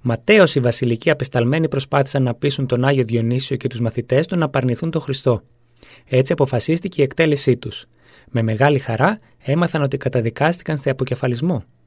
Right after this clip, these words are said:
Ο Θεός όμως δεν αρκέστηκε να δώσει στον Άγιο το χάρισμα της θεογνωσίας και της διδασκαλίας.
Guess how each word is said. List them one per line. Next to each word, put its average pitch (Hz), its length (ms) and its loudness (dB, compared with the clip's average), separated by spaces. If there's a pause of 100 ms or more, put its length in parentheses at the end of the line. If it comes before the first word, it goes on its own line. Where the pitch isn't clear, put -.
(360)
Ο - 140 -8
Θεός 123 460 -2
όμως 143 260 0
δεν 175 140 2
αρκέστηκε 127 540 0
να 117 140 0
δώσει 123 320 0
στον 123 280 -2
Άγιο 120 220 0
το 117 100 -4
χάρισμα 120 380 -2
της 113 160 -6
θεογνωσίας 117 640 -2
και 120 100 -4
της - 140 -14
διδασκαλίας. 117 840 -2